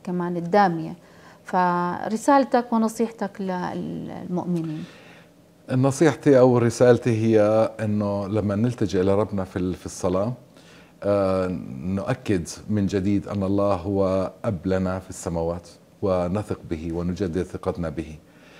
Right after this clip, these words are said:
Speaker 2: في نفس الوقت صلاتنا والتجائنا إلى الله تساعدنا على فهم أفضل ل-، ل-، لما يحدث. آه، كل ما نشعر به من غضب ومن قهر ومن، آه،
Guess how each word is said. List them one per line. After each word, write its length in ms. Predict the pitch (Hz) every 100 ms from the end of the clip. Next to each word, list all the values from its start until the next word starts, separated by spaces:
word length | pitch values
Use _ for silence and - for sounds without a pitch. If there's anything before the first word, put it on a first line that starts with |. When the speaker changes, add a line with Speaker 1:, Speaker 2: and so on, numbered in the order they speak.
| - - -
Speaker 2:
في 140 | 120
نفس 220 | 120 -
الوقت 260 | 117 113 113
صلاتنا 500 | - 101 110 113 107
والتجائنا 580 | 101 101 92 101 98 90
إلى 120 | 90
الله 260 | 92 95
تساعدنا 600 | 92 92 - 95 101 92
على 480 | 90 95 92 92 95 90
فهم 480 | 101 90 95 92 90
أفضل 400 | 113 - 73 76 78 - -
ل-، 40 | 92
ل-، 480 | 87 85 87 82
لما 160 | 87 90
يحدث. 480 | 92 95 - 78 - _ - - - - - _ -
آه، 260 | 113 104 101
كل 260 | - 143 127
ما 160 | 117
نشعر 360 | 113 117 98 98
به 380 | 87 95 98 90
من 200 | 92 87
غضب 340 | 98 92 85 69
ومن 340 | 85 85 85 78
قهر 360 | - 92 85 80 78
ومن، 800 | 85 87 87 90 98 98 92 92
آه، 240 | 90 87